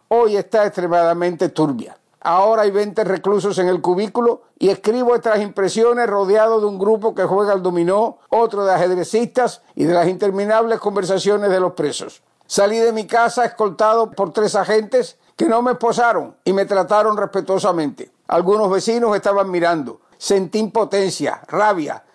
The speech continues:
pero al pasar frente a las tenebrosas instalaciones de la seguridad del Estado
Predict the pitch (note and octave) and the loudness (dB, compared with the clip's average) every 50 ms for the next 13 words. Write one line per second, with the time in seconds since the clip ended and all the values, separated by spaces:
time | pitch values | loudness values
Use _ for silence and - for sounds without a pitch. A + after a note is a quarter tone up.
0 | _ _ - E3+ E3+ F3 F3+ F3 F3 G3+ G3 - A3+ A3 A3+ A3+ E3+ G#3+ A3 G#3+ | _ _ -2 0 2 2 0 0 0 -2 -2 0 0 0 0 0 -2 -4 -4 -2
1 | - A3 G#3+ G3 - - G3+ G3 F#3+ F#3 G3 A3+ A#3 F#3+ A3 G#3 G#3+ G#3+ F3+ - | -2 0 0 0 0 -2 -2 -2 0 0 0 0 0 0 0 -2 -2 -2 -2 -2
2 | G3 F#3+ F#3+ F#3 - G#3+ A3 A3 G#3+ G#3 F#3 G3+ F#3+ F#3+ F#3 G3+ G3 F3+ F3+ F3 | 0 0 0 0 0 0 0 0 0 0 0 0 0 0 0 -2 -2 -2 0 0
3 | F#3 G3 G3+ G3+ G3+ F3+ G3 F#3+ F3 F#3 - A3 G#3+ G#3+ G3 D3 A#2+ | 2 2 2 0 0 -2 -2 -2 -4 -2 0 2 2 2 0 -2 -6